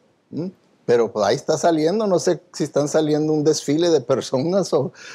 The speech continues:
o es una persona o dos. No sé, cada quien tenemos que ser sinceros, ¿verdad? En cuanto a esto. Y se fijan la importancia que tiene vivir de acuerdo a la voluntad de Dios, a los propósitos de Dios.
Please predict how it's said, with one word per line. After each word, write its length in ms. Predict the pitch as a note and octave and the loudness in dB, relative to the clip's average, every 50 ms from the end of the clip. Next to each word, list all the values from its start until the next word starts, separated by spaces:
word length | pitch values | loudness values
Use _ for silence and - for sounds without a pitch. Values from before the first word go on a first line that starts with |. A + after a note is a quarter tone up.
| - - | -20 -10
o 140 | - - C3 | 0 2 2
es 100 | A#2+ - | 2 2
una 320 | - D#3 D3+ D#3+ D3+ - G2 | 2 2 4 4 4 4 4
persona 640 | B2+ B2 A#2 A2 G2+ - B2 A#2+ C#3 E3 F3 E3+ | 0 0 0 -2 -2 0 0 0 2 2 2 2
o 80 | D3+ C3+ | 4 4
dos. 180 | B2 B2 C3 D3+ | 4 4 2 2
No 140 | D#3 D#3+ | 0 0
sé, 220 | D#3 - - G3+ G#3+ | -2 2 0 0 0
cada 240 | - G3+ G3+ G3 F3+ | 2 2 2 2 2
quien 320 | - F3+ F3+ E3+ E3+ D#3 | 2 0 0 0 -2 -4
tenemos 380 | - E3 D#3+ D#3+ E3 D#3+ D3+ - | -4 -4 -2 -2 -2 -4 -4 -4
que 300 | - E3 D#3+ E3 D#3+ D#3+ - - - - | 2 4 4 4 4 0 -6 -18 -20 -20
ser 240 | _ - - D3+ D3 | _ 2 2 2 2
sinceros, 540 | C#3 - E3 D#3+ C#3 - D#3 - B3 A#3 G#3 | 2 0 0 0 0 4 4 4 6 6 4
¿verdad? 240 | F#3+ F3 D#3 D#3+ D#3+ | 6 6 6 6 4
En 80 | D#3+ | 2
cuanto 340 | D3 - C#3+ C3 B2+ - C3+ | 2 0 0 0 0 2 2
a 120 | A#2+ A#2+ D3 | 4 4 4
esto. 480 | G#3+ B3+ - - - A#3 F3+ C3 - _ _ _ _ _ _ _ _ _ _ _ _ _ _ _ _ _ _ | 4 2 0 0 0 0 0 -2 -4 _ _ _ _ _ _ _ _ _ _ _ _ _ _ _ _ _ _
Y 60 | A2 | -6
se 140 | A2 A2+ C3 | 0 0 0
fijan 320 | A2 C3+ C3 G3+ G#3 G3+ G3 | 0 0 0 2 2 2 2
la 60 | F3+ | 2
importancia 760 | D#3+ C3+ - C#3+ B2 A2 - - C3 C#3+ D#3+ E3+ - G#3+ G#3 | 0 0 2 2 0 0 2 2 2 2 2 0 -2 -2 0
que 120 | - F3 | 0 -2
tiene 340 | C#3+ - C3+ D3 D#3 F#3 G3 | -2 -2 -2 0 0 2 2
vivir 440 | F#3 F3 D3 B2 B2 C3 C#3+ D3 D#3+ | 4 4 2 2 2 0 0 0 0
de 80 | E3 E3+ | -2 -4
acuerdo 360 | D#3+ - D3+ D3 D3 D#3+ F3+ | -4 0 0 0 2 2 0
a 40 | F3 | 0
la 80 | E3 | 0
voluntad 380 | D#3 C#3 B2+ A#2 A2+ G#2+ - C3+ | 0 0 -2 -4 -4 0 0 2
de 100 | C#3 D3 | 2 4
Dios, 180 | C#3+ D3 D3 - | 2 2 0 0
a 40 | D#3 | -2
los 160 | D3 B2+ - | -2 -2 -4
propósitos 720 | - A2+ F#2+ - - B2 B2+ - - E3 E3 - D3 A#2+ G#2 | -6 -8 -8 -6 -8 -8 -4 -2 -2 -2 0 0 -2 -2 0
de 140 | G#2+ G#2 | -2 -2
Dios. 640 | G2+ G2 G#2+ A2 C#3+ F#3 A3 B3+ B3 - - - | -2 -2 -4 -4 -4 -4 -4 -4 -6 -8 -14 -18